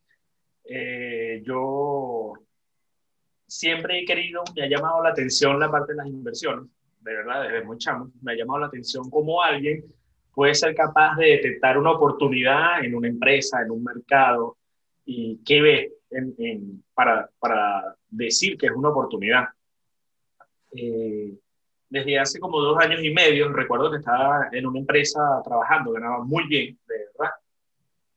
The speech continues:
Pero, y trabajaba muchas horas, por supuesto, también.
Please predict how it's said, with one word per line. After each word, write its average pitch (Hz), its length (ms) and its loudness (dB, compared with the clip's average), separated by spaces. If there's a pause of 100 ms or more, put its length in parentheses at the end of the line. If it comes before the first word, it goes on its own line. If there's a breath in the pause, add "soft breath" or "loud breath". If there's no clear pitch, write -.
(480)
Pero, 156 680 4
y - 60 -18
trabajaba 127 440 -2
muchas 147 280 -6
horas, 143 320 -2
por 120 140 -10
supuesto, 139 420 -6
también. 117 480 -8